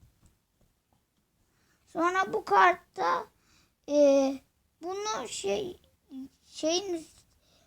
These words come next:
mesela altında bu döndürücü kartı, altında döndürücü kartı varsa onun üstüne atabilirsiniz. Bir de sarının üstüne.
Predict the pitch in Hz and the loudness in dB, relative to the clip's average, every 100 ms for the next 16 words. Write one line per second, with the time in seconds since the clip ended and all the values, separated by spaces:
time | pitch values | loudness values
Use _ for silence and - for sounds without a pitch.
0 | _ 320 359 370 381 370 359 349 349 - | _ -4 -4 0 6 8 10 10 8 4
1 | 381 370 370 349 330 370 330 269 330 330 | -6 2 4 4 0 -2 0 2 2 2
2 | 330 320 330 - 302 269 262 226 202 - | 0 -2 -4 2 4 4 2 -6 -8 0
3 | 302 320 320 370 370 320 330 330 349 330 | 2 2 -2 4 4 6 2 2 -2 -2
4 | 339 - 330 320 311 339 349 359 330 - | -4 -2 0 0 0 4 6 6 4 2
5 | 381 - - - 311 339 339 285 - 294 | 0 0 -14 -6 -2 -2 -2 -8 -8 -2
6 | 285 277 269 269 262 285 349 330 320 302 | -2 0 -2 0 -2 -4 -8 -6 0 2
7 | 302 - 285 294 302 311 277 247 - - | 2 2 0 2 2 2 2 0 -8 -14
8 | 240 277 | -6 -6